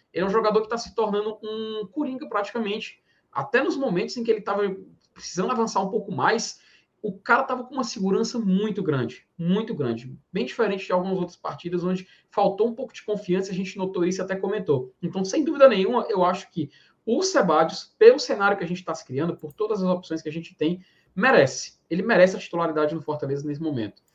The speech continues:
Eu entendo o que a gente fala dos outros, dos outros jogadores, que tem que dar rodagem e tudo mais,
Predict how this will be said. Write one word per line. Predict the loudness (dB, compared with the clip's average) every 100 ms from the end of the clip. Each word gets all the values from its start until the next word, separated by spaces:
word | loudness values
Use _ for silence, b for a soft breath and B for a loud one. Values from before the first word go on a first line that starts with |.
| _
Eu | -2
entendo | -2 0 0 2 0
o | -2 -10
que | -8
a | -6
gente | -6
fala | -8 -2 0 0
dos | -4
outros, | -10 -12 -14
dos | -12
outros | -12 -8
jogadores, | -8 -4 0 0 -2
que | -12
tem | -14
que | -10
dar | -10
rodagem | -6 -2 -2
e |
tudo | -4 -4
mais, | -4 -4